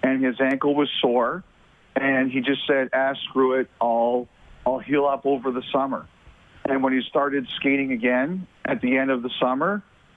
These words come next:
it wasn't better. And he was like, "You know what? I play hard. I play a lot of minutes. I, I don't wanna go into the season like this."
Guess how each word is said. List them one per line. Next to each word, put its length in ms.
it 200
wasn't 480
better. 320
And 100
he 60
was 160
like, 300
"You 80
know 160
what? 340
I 100
play 280
hard. 340
I 140
play 140
a 40
lot 220
of 80
minutes. 320
I, 180
I 100
don't 100
wanna 200
go 140
into 140
the 100
season 300
like 220
this." 180